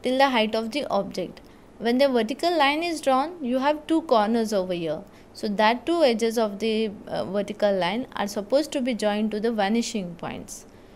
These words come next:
So while joining to the vanishing points, you are, uh, supposed to take the height of this. So while joining to the vanishing point, you have the height of this object.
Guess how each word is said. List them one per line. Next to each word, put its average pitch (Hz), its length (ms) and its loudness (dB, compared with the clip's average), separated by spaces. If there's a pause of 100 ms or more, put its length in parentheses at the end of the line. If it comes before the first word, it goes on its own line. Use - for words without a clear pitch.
(100)
So - 160 -4
while 247 240 6
joining 262 380 0
to 311 100 -2
the 277 120 0
vanishing 262 580 0
points, 254 420 -2 (300)
you 233 220 2
are, 233 260 4
uh, 220 220 0
supposed 240 460 -2
to 233 80 -4
take 214 280 -2
the 330 180 -4 (1040)
height 240 220 4
of 220 200 0
this. 185 260 -2 (440)
So 247 340 6
while 226 320 2
joining 208 420 0
to 294 80 -2
the 269 120 4
vanishing 247 520 2
point, 254 260 2
you 262 100 2
have 254 220 2
the 311 120 0
height 247 280 2
of 262 200 2
this 294 240 -2
object. - 480 -2